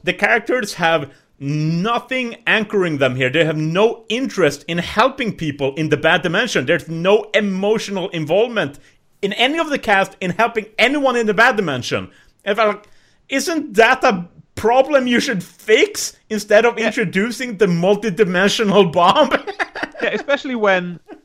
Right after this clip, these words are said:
Speaker 2: they then did attempt to do that, didn't they? They, they had the, uh, they had her meet the captain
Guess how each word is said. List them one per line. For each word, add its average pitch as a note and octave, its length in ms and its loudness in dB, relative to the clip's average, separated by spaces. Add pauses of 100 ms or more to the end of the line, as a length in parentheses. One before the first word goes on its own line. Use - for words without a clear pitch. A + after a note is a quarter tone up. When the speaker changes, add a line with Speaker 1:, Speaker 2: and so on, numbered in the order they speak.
(220)
Speaker 2:
they G3 160 0
then A3 480 -2
did G#3+ 240 2
attempt F#3 400 0
to G3 80 -8
do A#3 180 -2
that, G2 300 -4
didn't F#3+ 180 -4
they? F#2+ 160 0
They, C3+ 300 2
they D3+ 180 2
had C#3+ 320 0 (300)
the, C#3 340 0
uh, C#3+ 140 6
they C#3 120 0
had C#3+ 220 0
her C#3+ 160 -2
meet C#3 240 -6
the C3+ 80 -8
captain A#2+ 640 -4